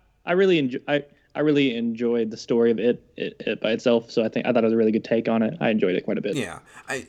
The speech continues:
Speaker 2: don't get me wrong. I, I, I think it's, I think it's a better thing than the, uh, than the T V movie, because how could you not think that? I mean, okay, Tim Curry's, uh, portrayal of Pennywise
Speaker 1: Timeless.
Speaker 2: is, yeah,
Speaker 1: Timeless.
Speaker 2: unrivaled.
Speaker 1: Timeless.
Speaker 2: There's
Speaker 1: But, uh,
Speaker 2: no, I don't, I don't
Speaker 1: yeah.
Speaker 2: think there's a way you could beat that.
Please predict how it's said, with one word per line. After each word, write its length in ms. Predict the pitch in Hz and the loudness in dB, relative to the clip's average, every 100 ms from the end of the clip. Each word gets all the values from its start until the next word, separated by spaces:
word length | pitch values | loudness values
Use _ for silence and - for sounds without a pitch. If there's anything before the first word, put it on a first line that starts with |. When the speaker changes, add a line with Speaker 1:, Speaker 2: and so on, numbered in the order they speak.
| - | -8
Speaker 2:
don't 160 | 156 131 | -4 -4
get 120 | 127 | -4
me 60 | |
wrong. 280 | 101 85 85 | -6 -8 -10
I, 200 | - 98 - | -12 -12 -10
I, 120 | 95 - | -10 -10
I 80 | |
think 160 | 104 107 | -10 -4
it's, 100 | 92 | 0
I 400 | - - - - | 0 -2 -6 -8
think 120 | 120 | -8
it's 120 | 113 | -6
a 40 | 95 | -8
better 220 | 101 95 | -8 -10
thing 480 | - - 95 90 82 | -12 -14 -14 -14 -14
than 180 | 92 90 | -14 -14
the, 240 | 90 87 | -16 -14
uh, 260 | 85 80 82 _ _ _ _ _ - | -14 -14 -16 _ _ _ _ _ -16
than 120 | 98 | -14
the 60 | |
T 160 | 90 107 | -12 -12
V 120 | 95 | -12
movie, 300 | 87 82 80 | -14 -16 -18
because 480 | 80 82 78 76 - _ - - - - | -18 -18 -16 -14 -16 _ -20 -18 -18 -16
how 180 | 104 - | -16 -16
could 140 | - | -18
you 60 | 92 | -16
not 220 | 85 80 | -18 -18
think 160 | 85 82 | -20 -16
that? 160 | - - | -16 -14
I 40 | |
mean, 140 | 107 95 | -12 -10
okay, 240 | 113 - - - - - | -10 -12 -20 -20 -20 -8
Tim 160 | 151 | -6
Curry's, 480 | 127 113 113 110 98 | -4 -4 -4 -6 -6
uh, 320 | 67 85 71 - _ _ | -6 -8 -10 -16 _ _
portrayal 540 | - - 107 101 107 131 - | -12 -6 -4 -4 -6 -12 -12
of 260 | 98 98 | -8 -8
Pennywise 420 | - 117 98 95 92 | -8 -8 -6 -8 -6
Speaker 1:
Timeless. 320 | 160 113 98 | -6 -6 -8
Speaker 2:
is, 360 | 82 - - - - | -10 -12 -14 -16 -10
yeah, 140 | 123 | -6
Speaker 1:
Timeless. 440 | 170 151 135 - - | -4 -4 -6 -8 -4
Speaker 2:
unrivaled. 460 | 131 120 139 - - | 0 0 -2 -8 -16
Speaker 1:
Timeless. 140 | 101 | -6
Speaker 2:
There's 180 | 123 113 | -2 0
Speaker 1:
But, 140 | 117 | 2
uh, 20 | |
Speaker 2:
no, 220 | 120 123 120 | 2 2 0
I 100 | 127 | -4
don't, 100 | 113 | -2
I 100 | 131 | -2
don't 20 | |
Speaker 1:
yeah. 100 | 139 | -2
Speaker 2:
think 140 | 156 131 | -4 -4
there's 80 | 104 | -6
a 60 | |
way 320 | 98 95 98 | -10 -10 -12
you 160 | 95 87 | -12 -16
could 160 | 87 85 | -20 -18
beat 220 | 87 - | -18 -16
that. 160 | - | -16